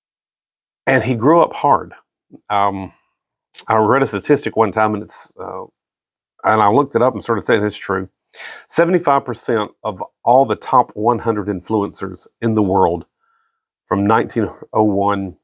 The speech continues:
from nineteen hundred to the year two thousand, um, if you take the top one hundred people who influenced, uh, world events, uh, very influential pe-, people, seventy-five percent of them came up with some type of difficulty. Um,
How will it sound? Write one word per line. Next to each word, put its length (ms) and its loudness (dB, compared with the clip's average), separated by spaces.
from 160 0
nineteen 280 2
hundred 300 -2
to 80 -16
the 80 -4
year 160 0
two 180 -4
thousand, 500 -2
um, 320 -2
if 80 -10
you 60 -6
take 180 2
the 80 -12
top 320 -2
one 140 2
hundred 240 0
people 240 -4
who 180 -2
influenced, 580 -4
uh, 200 -12
world 260 0
events, 540 -6
uh, 140 -12
very 320 4
influential 480 0
pe-, 180 -6
people, 400 -8
seventy-five 600 2
percent 280 0
of 100 0
them 140 -4
came 540 -4
up 200 0
with 140 -2
some 100 0
type 200 -2
of 100 -4
difficulty. 640 -4
Um, 340 -6